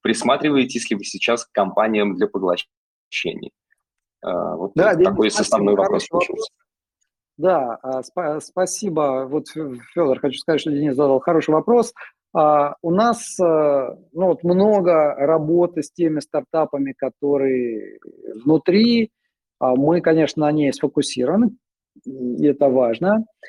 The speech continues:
Speaker 2: И мы, если честно, вот не хотели бы размываться. У нас есть, э,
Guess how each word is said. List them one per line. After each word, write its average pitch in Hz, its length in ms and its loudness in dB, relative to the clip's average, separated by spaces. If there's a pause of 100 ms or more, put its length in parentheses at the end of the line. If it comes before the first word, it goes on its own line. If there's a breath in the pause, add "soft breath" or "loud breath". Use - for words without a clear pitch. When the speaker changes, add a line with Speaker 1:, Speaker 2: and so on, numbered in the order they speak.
(320 loud breath)
Speaker 2:
И 165 220 2
мы, 202 200 4
если 180 340 4
честно, 180 400 2
вот 156 180 0 (140)
не 156 160 0
хотели 185 400 2
бы 135 140 0
размываться. 180 520 2
У 151 60 0
нас 170 240 -4
есть, 151 420 -2
э, 120 260 -8